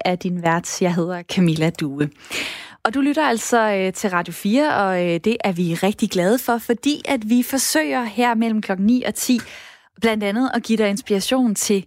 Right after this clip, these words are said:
gode projekter eller gode oplevelser, du kan få nu her, hvor verden er forandret, og vi er mere hjemme. Og det fortsætter størstedelen af os altså med at være. De fleste skal arbejde hjemmefra helt, øh, indtil den tiende maj, sagde statsministeren i går.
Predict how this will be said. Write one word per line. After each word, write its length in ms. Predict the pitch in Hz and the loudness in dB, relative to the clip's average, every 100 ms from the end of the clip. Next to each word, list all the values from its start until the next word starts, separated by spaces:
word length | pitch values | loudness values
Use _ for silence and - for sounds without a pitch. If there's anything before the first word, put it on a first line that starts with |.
| _ | _
gode 240 | - 226 254 | 0 2 2
projekter 520 | - 247 247 247 247 | -2 0 0 0 -2
eller 200 | 196 202 | 0 -2
gode 300 | 196 220 247 | 0 0 2
oplevelser, 500 | 247 277 269 220 208 | 0 -2 -2 -2 -2
du 120 | 190 | -2
kan 120 | 208 | -2
få 180 | 214 214 | -2 2
nu 220 | 220 226 | 4 4
her, 280 | 220 202 180 | 2 0 0
hvor 180 | 165 185 | 0 -2
verden 460 | 175 156 165 208 - | 0 0 0 -2 -2
er 200 | 165 165 | 0 0
forandret, 580 | 175 - 240 254 208 190 | 0 -2 0 0 -2 -2
og 140 | 185 | 0
vi 160 | 190 - | 0 0
er 80 | 185 | 2
mere 440 | 180 170 175 196 - - - _ | 2 2 2 2 -2 -20 -20 _
hjemme. 380 | 175 165 175 180 _ - - - - | 2 2 2 0 _ -14 -14 -14 -4
Og 80 | 202 | -2
det 100 | 262 | 0
fortsætter 500 | - 302 330 311 285 | 0 0 2 0 0
størstedelen 640 | 262 - 262 - 262 240 214 | 0 0 0 0 2 2 2
af 160 | 208 | 2
os 120 | 208 | 2
altså 240 | 202 190 202 | 0 0 2
med 180 | 208 240 | 4 2
at 200 | 190 185 | 0 0
være. 220 | 180 208 | 0 2
De 120 | 220 | 0
fleste 380 | - 285 277 220 | 0 0 0 -2
skal 180 | - - | 0 -2
arbejde 400 | 185 202 208 196 | 0 -2 -2 0
hjemmefra 500 | 196 208 254 - 220 208 | 0 2 0 0 -4 -2
helt, 320 | 311 277 - - | -4 -4 -2 0
øh, 300 | 202 190 180 180 - | 2 2 2 0 2
indtil 320 | 269 233 247 | 2 2 0
den 120 | 233 226 | 0 0
tiende 440 | - 330 330 269 | 0 0 4 4
maj, 320 | 240 254 277 - - - _ | 4 2 0 -4 -20 -20 _
sagde 300 | - 214 196 | -2 2 2
statsministeren 760 | 202 214 202 196 185 - 190 170 | 2 0 0 0 0 0 0 0
i 60 | |
går. 340 | 180 247 202 | 2 2 0